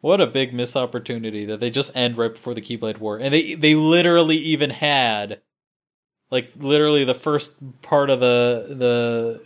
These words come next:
the cutscene of, uh, zero point two was the Keyblade War area. So it's like, <laughs> they had the area.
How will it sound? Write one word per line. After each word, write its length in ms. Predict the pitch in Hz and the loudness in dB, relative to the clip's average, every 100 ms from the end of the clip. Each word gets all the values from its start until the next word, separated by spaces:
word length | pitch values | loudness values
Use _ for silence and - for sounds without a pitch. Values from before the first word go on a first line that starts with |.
| - | -8
the 120 | 123 | -4
cutscene 500 | 120 147 123 - 127 | -2 -2 -2 -4 -4
of, 180 | 120 117 | -2 -2
uh, 160 | 117 117 | -2 -2
zero 220 | 113 127 | -2 -4
point 340 | 127 131 123 120 | -2 -4 -4 -4
two 480 | - 127 113 110 - _ _ _ | -2 0 -2 -4 -10 _ _ _
was 320 | - 123 127 120 | 0 4 4 2
the 80 | 127 | -2
Keyblade 500 | - 131 123 120 117 | 0 -2 4 2 2
War 340 | 113 113 113 | 2 2 2
area. 640 | 117 120 117 107 101 101 101 | 2 2 2 2 -2 -2 -6
So 240 | - 120 113 | -6 -4 -2
it's 160 | 113 | -4
like, 560 | 123 123 120 - - - | -4 -4 -4 -6 -8 -12
<laughs> 60 | - | -8
they 160 | 131 | -6
had 440 | 127 - 147 156 127 | -4 -4 -4 -4 -10
the 180 | 147 143 | -6 -6
area. 600 | 139 147 135 110 110 117 | -4 -6 -6 -8 -10 -12